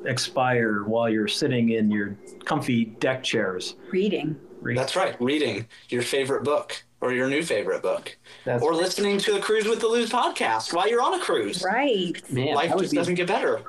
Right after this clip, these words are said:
Speaker 4: that, that would be the best thing for you to do for sure.
Speaker 3: Absolutely.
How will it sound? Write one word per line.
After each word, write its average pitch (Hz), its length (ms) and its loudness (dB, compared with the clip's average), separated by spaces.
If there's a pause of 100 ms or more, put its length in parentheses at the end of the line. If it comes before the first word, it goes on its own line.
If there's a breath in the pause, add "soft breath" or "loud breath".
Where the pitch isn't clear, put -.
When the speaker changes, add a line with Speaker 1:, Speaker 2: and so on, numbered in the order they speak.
(160)
Speaker 4:
that, 127 340 -2
that 127 140 0
would 165 140 2
be 160 100 2
the 131 100 0
best 127 360 -2
thing 147 180 0
for 135 140 -4
you 139 140 2
to 120 100 0
do 123 180 2
for 117 180 -2
sure. 101 380 0 (460)
Speaker 3:
Absolutely. 110 720 0